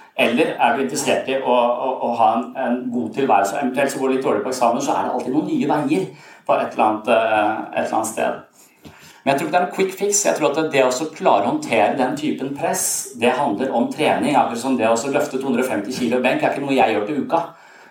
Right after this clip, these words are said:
Eh, det er noe jeg må jobbe med, eh, over ganske, eh, over ganske lang tid. Men det å så hjelpe folk til å være litt mer oppmerksomme på hvordan de, eh, hvordan dette indre livet fungerer, og hvordan det genererer, eh,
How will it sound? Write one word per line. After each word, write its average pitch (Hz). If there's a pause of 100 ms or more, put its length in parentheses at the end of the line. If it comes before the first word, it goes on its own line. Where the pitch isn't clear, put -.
Eh, 123
det 123
er 127
noe 107
jeg 101
må 131
jobbe 90
med, -
eh, 120
over 127
ganske, 123
eh, 120
over 120
ganske 120
lang 127
tid. - (640)
Men 127
det 135
å -
så -
hjelpe 131
folk 135
til 147
å 143
være 123
litt 127
mer 117
oppmerksomme 123 (140)
på 113 (300)
hvordan 107
de, 127
eh, 120
hvordan 117
dette -
indre 123
livet 110
fungerer, 113
og -
hvordan 107
det 113
genererer, 117
eh, 117